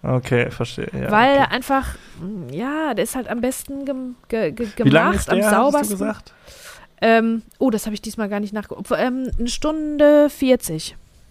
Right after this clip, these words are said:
Speaker 2: Nicht so ewig lang für einen französischen <laughs> Kunstfilm.
Speaker 1: Ja, ja, ja.
Speaker 2: Da geht's. Äh, aber erst die letzten zwanzig Minuten sind dann so ein bisschen, äh, hat man das Gefühl, da passiert was, da tut sich was.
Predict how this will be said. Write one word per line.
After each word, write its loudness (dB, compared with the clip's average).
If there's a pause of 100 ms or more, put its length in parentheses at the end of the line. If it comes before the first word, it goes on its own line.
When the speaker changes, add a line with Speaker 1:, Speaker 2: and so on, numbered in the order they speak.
(340)
Speaker 2:
Nicht -2
so 2
ewig 2
lang 0
für -6
einen -6
französischen -2
<laughs> -
Kunstfilm. -6 (840)
Speaker 1:
Ja, 0 (360)
ja, -4
ja. 0 (260)
Speaker 2:
Da 0
geht's. 0
Äh, -4
aber 4
erst 0
die 0
letzten 0
zwanzig -6
Minuten -4
sind -6
dann -4
so -8
ein -6
bisschen, -6 (760)
äh, -16
hat -6
man 2
das -2
Gefühl, 0
da 2 (720)
passiert 0
was, 0
da -2
tut -6
sich -4
was. -6